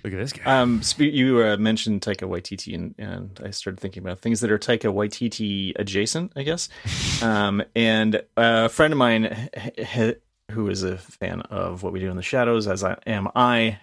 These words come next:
Speaker 2: is, is having a sor-, a Matt Berry renaissance, I guess. Um, going back and watching all of the stuff that he's been over the years. And one of the ones that we actually watched together, l-, the first <laughs> episode last night was, um, Year of the Rabbit, which is
Speaker 1: Hmm.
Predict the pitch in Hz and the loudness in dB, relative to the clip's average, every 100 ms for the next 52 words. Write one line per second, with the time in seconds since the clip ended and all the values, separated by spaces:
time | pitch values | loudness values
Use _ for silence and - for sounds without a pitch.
0 | - 131 110 104 - 110 - 110 107 95 | -6 -2 0 0 -2 -4 -2 0 0 0
1 | 95 95 87 - 95 113 98 98 101 - | 0 -2 -2 -4 -4 -4 -2 0 0 0
2 | 101 98 95 98 - 110 101 - 113 113 | 2 2 0 -2 -4 0 0 0 -2 0
3 | 120 110 110 - - - - 110 101 104 | 0 0 0 -6 -18 -20 -6 -2 0 0
4 | 101 101 98 101 107 95 92 98 92 92 | 0 2 2 2 0 0 -2 -2 -2 -2
5 | 95 117 - 107 101 98 107 101 101 92 | -4 -6 -4 -4 -4 -6 -6 -6 -6 -4
6 | 95 98 95 101 - 104 101 98 - 110 | -4 0 0 -2 -4 -2 -2 -4 -6 -4
7 | 107 107 113 107 107 104 87 - 113 104 | 2 4 4 2 0 0 -4 -4 -2 0
8 | 104 104 101 104 113 104 - 117 151 147 | 0 0 0 0 0 0 0 4 4 6
9 | 123 117 - _ 117 - - - 127 - | 2 0 -4 _ -14 -12 -16 0 2 4
10 | 120 123 - 139 123 - 127 120 - - | 4 4 2 2 0 -2 0 2 0 0
11 | 151 143 - 107 107 104 101 98 98 113 | 4 4 4 2 2 4 2 2 2 4
12 | 113 98 98 95 107 135 - _ _ _ | 4 2 2 2 4 0 -2 _ _ _
13 | _ _ _ - - 104 95 | _ _ _ -14 -4 -4 -2